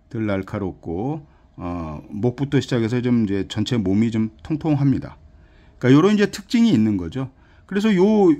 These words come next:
용이 있는 그림을 이제 보면은 이게 원대인지 언제인지 모르더라도, 원대인지 홍-, 홍무대인지 모르면 위에 이제 초엽 부분을 보면은 아, 어저께 얘기한 그 안에 인맥에서 허연 색깔이 보는 거 보니까 아, 이게 원대보다는 홍무대에 가깝겠네.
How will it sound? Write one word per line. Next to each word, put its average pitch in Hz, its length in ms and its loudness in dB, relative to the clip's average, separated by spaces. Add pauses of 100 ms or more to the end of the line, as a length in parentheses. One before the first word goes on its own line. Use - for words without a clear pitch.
(120)
용이 220 380 4
있는 190 320 2
그림을 165 600 0
이제 147 200 2
보면은 139 480 4
이게 139 160 0
원대인지 139 540 2
언제인지 143 280 2
모르더라도, 113 880 0
원대인지 139 480 2
홍-, 165 220 -4
홍무대인지 147 800 0 (280)
모르면 151 400 4
위에 151 200 6
이제 156 180 2
초엽 226 380 -2
부분을 160 300 2
보면은 143 480 4 (340)
아, 139 460 -2 (340)
어저께 139 440 2
얘기한 139 380 2
그 107 360 -2 (400)
안에 143 440 4
인맥에서 139 640 4
허연 208 300 0
색깔이 147 340 0
보는 113 260 0
거 101 100 0
보니까 98 380 -2
아, 98 200 -4
이게 101 120 -2
원대보다는 120 680 0
홍무대에 170 540 -2
가깝겠네. 107 680 -2